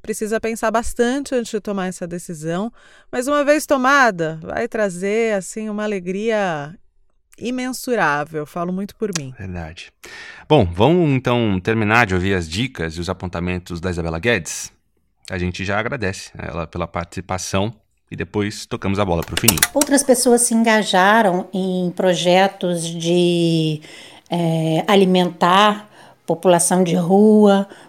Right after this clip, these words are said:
Speaker 3: com o aumento, né, das pessoas que perderam o emprego e que fi-, e ficaram em situações, é, de carência alimentar. Tem pessoas que estão engajadas em projetos,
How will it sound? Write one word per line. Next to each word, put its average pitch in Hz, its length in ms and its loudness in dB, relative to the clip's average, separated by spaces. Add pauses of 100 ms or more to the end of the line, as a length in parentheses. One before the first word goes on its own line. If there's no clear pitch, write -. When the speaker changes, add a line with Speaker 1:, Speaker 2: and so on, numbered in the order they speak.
Speaker 3:
com 170 140 -6
o 165 60 -2
aumento, 175 640 0 (160)
né, 196 200 0
das 175 160 -4
pessoas 170 840 2 (280)
que 190 80 -12
perderam 175 600 2
o 165 40 0
emprego 196 640 4
e 170 40 0
que 180 120 -8
fi-, 160 280 -6
e 160 80 -14
ficaram 170 520 2
em 165 140 0
situações, 165 1200 -2 (120)
é, 160 600 -6 (440)
de 165 100 -8
carência 170 460 0
alimentar. 196 720 4
Tem 269 120 4
pessoas 262 300 2
que - 80 -12
estão 214 160 2
engajadas 196 640 4
em 185 80 0
projetos, 180 960 2